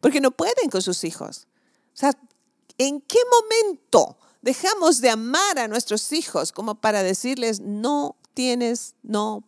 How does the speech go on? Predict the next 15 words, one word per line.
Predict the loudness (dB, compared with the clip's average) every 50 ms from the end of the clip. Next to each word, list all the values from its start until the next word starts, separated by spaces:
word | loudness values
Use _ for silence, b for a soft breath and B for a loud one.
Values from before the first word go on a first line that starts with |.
| _ _
puedes, | -2 0 0 0 0 -2 -4 -6 -8 -12 -12 -8
no | -6 -2 0 2 2 2 0 0
te | -2 -6 -8 -8
conviene | -6 -8 -8 -2 0 0 2 2 0 -4 -8 -12 _ _
beber"? | -12 -12 -10 -6 -4 -4 -4 -4 -4 -8 -12 _ _ _ _ _ _ -12
A | -10 -10
los | -10 -10 -10
trece | -12 -12 -12 -10 -10 -8 -8
años, | -6 -8 -6 -6 -6 -8 -8 -10 -14 _ _ _ _ _ _ -4
a | 0 0
los | 0 0 -2 -2
quince | -4 -4 -2 0 0 0 0
años. | 0 -4 -6 -8 -10 -16 -16 b b b b b b b b b b b b b b b
¿En | 0 0 2
qué | 0 -2